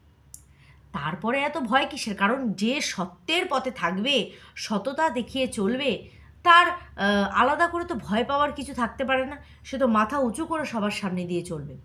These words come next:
কিন্তু তাকে চোরের মতন দরজা খুলতে হয়, কারণ দরজাটা খুলবো, ভেতরে যে বসে আছে তাকে যদি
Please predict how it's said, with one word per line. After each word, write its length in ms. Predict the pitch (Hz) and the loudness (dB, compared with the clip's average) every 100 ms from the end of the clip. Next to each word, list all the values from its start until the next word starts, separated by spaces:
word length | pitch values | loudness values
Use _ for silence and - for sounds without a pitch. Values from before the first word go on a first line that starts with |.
| - - - | -20 -20 -4
কিন্তু 380 | 214 247 208 190 - - - | -4 -2 -8 -8 -16 -20 0
তাকে 440 | 202 214 262 208 - - - | 2 2 0 -2 -8 -20 -12
চোরের 520 | - 285 311 339 339 | -6 -2 2 2 0
মতন 360 | 302 277 269 214 | -2 -2 -2 -2
দরজা 360 | 180 180 180 | -2 -2 -2
খুলতে 360 | 202 202 175 185 | -2 -2 -4 -4
হয়, 260 | 170 151 147 | -6 -8 -2
কারণ 520 | 165 165 196 254 370 523 - - - - - - - - - - | 0 2 2 4 4 2 -8 -18 -20 -20 -20 -18 -18 -20 -20 -6
দরজাটা 500 | 185 196 196 233 247 | -2 0 2 2 2
খুলবো, 760 | 233 - 226 254 277 262 226 - - - - | -2 0 0 2 8 8 8 2 -10 -12 -10
ভেতরে 440 | - 220 262 285 | -4 2 4 4
যে 140 | 285 302 | 2 0
বসে 320 | 202 202 294 | 0 0 4
আছে 420 | 285 277 254 214 - - - | 2 4 0 -2 -8 -14 -2
তাকে 280 | 147 143 - 262 | -2 0 -2 0
যদি 160 | 330 330 | 0 -2